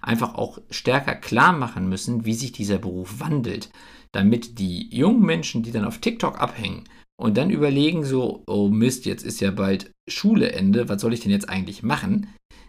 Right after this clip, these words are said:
dass die dann eben sagen so, „Ich finde Technik toll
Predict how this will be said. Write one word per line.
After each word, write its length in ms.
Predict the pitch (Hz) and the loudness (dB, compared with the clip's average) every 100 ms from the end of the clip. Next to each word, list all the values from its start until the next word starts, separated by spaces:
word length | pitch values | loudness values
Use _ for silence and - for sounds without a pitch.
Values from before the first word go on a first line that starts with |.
| _ | _
dass 260 | 110 101 | -6 -4
die 220 | - 196 226 | 2 4 4
dann 400 | 123 165 226 - - _ _ - | 2 2 0 -4 -18 _ _ -2
eben 380 | 120 120 - - | 0 0 -4 -4
sagen 360 | 113 113 120 | 2 2 4
so, 320 | 113 104 - - _ | 0 -2 -6 -20 _
„Ich 200 | 117 - _ _ _ _ _ - | -10 -10 _ _ _ _ _ -18
finde 280 | - 131 107 | -2 0 2
Technik 320 | 110 175 - | 0 -2 0
toll 320 | - 330 | 0 0